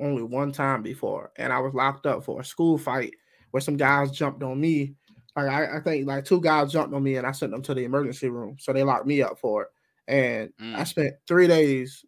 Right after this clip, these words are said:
Speaker 1: locked up, and it was, like, the longest three days of my life. Like, time just seemed like it was at a standstill, and I'm always like, "What time is it? What time is it?" Time just went by slow. Um, then I got out of
Speaker 2: Mm.
Speaker 1: those three days,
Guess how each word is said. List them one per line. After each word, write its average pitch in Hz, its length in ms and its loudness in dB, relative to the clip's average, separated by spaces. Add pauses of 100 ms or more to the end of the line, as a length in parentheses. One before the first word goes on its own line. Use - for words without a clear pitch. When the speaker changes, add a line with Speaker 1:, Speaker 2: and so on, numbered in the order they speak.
(100)
Speaker 1:
locked 131 340 -2
up, 123 240 0
and 143 120 0
it 143 40 2
was, 135 120 -2
like, 135 180 -4
the 123 100 -6
longest 135 560 -2
three 139 120 0
days 131 200 -2
of 127 60 -6
my 123 120 -4
life. 120 360 -4
Like, 131 200 0
time 151 580 2 (520)
just 151 300 0
seemed 170 200 4
like 139 220 0
it 151 80 2
was 131 140 -4
at 117 100 -6
a 110 40 -12
standstill, 139 640 -2
and 135 120 -2
I'm 135 120 0
always 151 340 2
like, 131 180 0
"What 190 120 -2
time 190 260 2
is 135 100 -4
it? 131 40 -6
What 151 120 -4
time 156 240 4
is 127 100 -4
it?" - 60 -20
Time 143 200 0
just 135 140 -6
went 131 120 -4
by - 120 -10
slow. 147 520 -2 (480)
Um, 139 300 2
then 170 140 4
I 160 100 4
got 151 180 6
out 151 160 8
of 143 60 -2
Speaker 2:
Mm. - 20 -6
Speaker 1:
those 139 180 2
three 156 220 4
days, 139 480 2